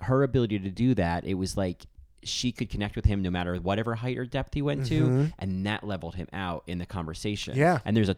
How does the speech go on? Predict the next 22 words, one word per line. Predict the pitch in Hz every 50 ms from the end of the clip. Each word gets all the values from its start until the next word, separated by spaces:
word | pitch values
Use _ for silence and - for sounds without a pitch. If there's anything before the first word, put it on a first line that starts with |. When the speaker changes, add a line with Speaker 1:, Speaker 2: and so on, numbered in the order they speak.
| - _
Speaker 1:
turning | - - 175 180 170 131 107
point | 95 110 104 -
in, | 92 85 - - 117
the, | 110
in | 110
that | 107 92 -
conversation | - 113 104 101 - 110 104 - 110 98
where | 95
he | 95
goes | 87 - 110 110 117 120 -
from, | - 110
like, | 95 90 80
manically | 92 92 95 101 101 - - 95
laughing | 85 87 92 98 107 - 110 95
at |
everything | 92 90 92 90 90 87
she | - - 90
says | 82 - 104 101 98 92 85
and | 90 85
doing | - 98 92 90
the | 82 78
bits | - - 143 127 85 82 - - - - - -